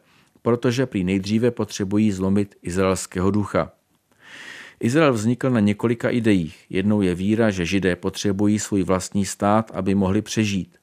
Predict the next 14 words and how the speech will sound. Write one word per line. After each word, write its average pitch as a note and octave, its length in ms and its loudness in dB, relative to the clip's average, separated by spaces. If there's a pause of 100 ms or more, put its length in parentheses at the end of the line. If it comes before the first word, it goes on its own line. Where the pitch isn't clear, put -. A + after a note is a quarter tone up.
(380)
Druhou G2 400 4
byl F2+ 160 0
souhlas G2+ 520 2
tehdejšího F#2+ 640 0
světa, G#2+ 580 0 (340)
který C3 340 0
novému B2+ 400 4
státu G#2 520 0
přidělil G#2 540 0
teritorium A2 800 2 (300)
a E2 140 -4
mezinárodně A2 760 2
právní F#2+ 500 0
legitimitu. G2 720 0